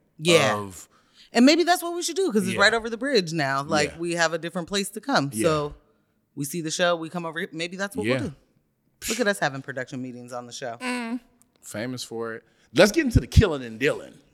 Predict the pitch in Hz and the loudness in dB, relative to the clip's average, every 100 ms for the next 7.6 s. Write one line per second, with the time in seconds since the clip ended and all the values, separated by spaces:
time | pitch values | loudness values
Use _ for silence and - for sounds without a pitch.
0 | _ _ - - 208 262 302 302 269 262 | _ _ -16 -8 -4 -4 -4 -4 -4 -6
1 | 131 123 110 110 - - _ _ _ _ | -8 -12 -14 -20 -20 -20 _ _ _ _
2 | _ _ _ - 220 294 330 226 170 196 | _ _ _ 2 6 6 6 4 0 -2
3 | 165 - 127 - - - - 117 107 110 | -2 -4 -8 -12 -20 -20 -8 -6 -6 -8
4 | - 143 165 - 165 147 143 139 - - | -14 -8 -8 2 4 4 2 -6 -12 -18
5 | - _ _ _ _ _ _ _ 180 185 | -20 _ _ _ _ _ _ _ 0 0
6 | - 180 165 147 131 139 135 135 120 117 | 0 -6 -4 -4 -2 -2 -4 -4 -6 -8
7 | - 127 113 101 113 - | -8 -6 -4 -6 -10 -12